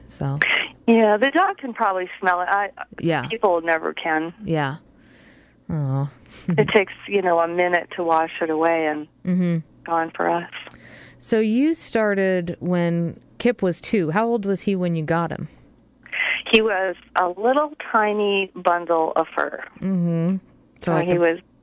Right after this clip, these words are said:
Speaker 1: about
Speaker 2: a
Speaker 1: eight,
Speaker 2: baby.
Speaker 1: eight weeks, like a tiny little baby.
Speaker 2: Yeah, he was. He was all tummy.
Speaker 1: And you were not a sailor at the time. You got introduced to sailing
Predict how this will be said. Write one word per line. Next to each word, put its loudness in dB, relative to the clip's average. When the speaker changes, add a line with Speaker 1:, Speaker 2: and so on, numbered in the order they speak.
Speaker 1:
about 0
Speaker 2:
a 4
Speaker 1:
eight, 2
Speaker 2:
baby. 0
Speaker 1:
eight 0
weeks, -2
like -4
a 0
tiny -2
little -2
baby. 0
Speaker 2:
Yeah, 2
he -4
was. 2
He -4
was 2
all 4
tummy. -6
Speaker 1:
And 2
you 2
were 0
not 0
a -2
sailor -2
at -4
the -4
time. -2
You 0
got 0
introduced -2
to -2
sailing -2